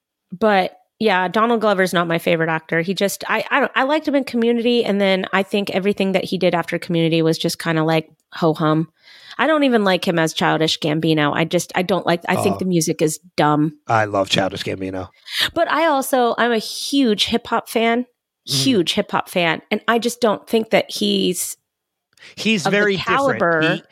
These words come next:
Speaker 2: He, he's, he definitely stands in a different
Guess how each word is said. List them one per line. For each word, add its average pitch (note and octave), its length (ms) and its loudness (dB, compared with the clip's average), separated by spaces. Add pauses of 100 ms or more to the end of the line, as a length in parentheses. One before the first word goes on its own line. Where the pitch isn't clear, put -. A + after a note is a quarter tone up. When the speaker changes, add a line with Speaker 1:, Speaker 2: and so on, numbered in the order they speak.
(340)
Speaker 2:
He, - 200 -4
he's, - 280 -8
he F3+ 200 -4
definitely F3+ 640 -4
stands D#3+ 520 0
in D3 80 -2
a C#3 60 -2
different C3 640 -4